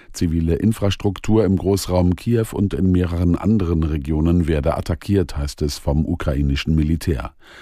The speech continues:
Unter anderem soll ein Krankenhaus in der Stadt Sumy getroffen worden sein. Präsident Selenskyj erklärte, die Drohnenangriffe zeigten,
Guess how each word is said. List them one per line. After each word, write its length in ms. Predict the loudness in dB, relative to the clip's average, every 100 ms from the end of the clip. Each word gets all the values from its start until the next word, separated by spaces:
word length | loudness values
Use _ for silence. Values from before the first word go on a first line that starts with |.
| -10 -2
Unter 240 | 2 4
anderem 360 | 4 4 2 4
soll 260 | 2 2
ein 240 | 2 0 0
Krankenhaus 640 | -2 -2 0 0 0 -2
in 140 | -2 0
der 100 | 0
Stadt 300 | -2 -2 -4
Sumy 460 | 0 2 4 2
getroffen 520 | -2 -4 -6 -4 -2
worden 280 | -2 -2 -2
sein. 340 | -2 -4 -6 -10 -14 -20 -20 -14 -2
Präsident 440 | 2 4 4 4
Selenskyj 480 | 2 2 0 0 0
erklärte, 560 | 0 2 0 2 0
die 220 | 0 -4 -2
Drohnenangriffe 880 | 0 2 4 2 2 0 -2 -2
zeigten, 580 | 0 0 0 -2 0 0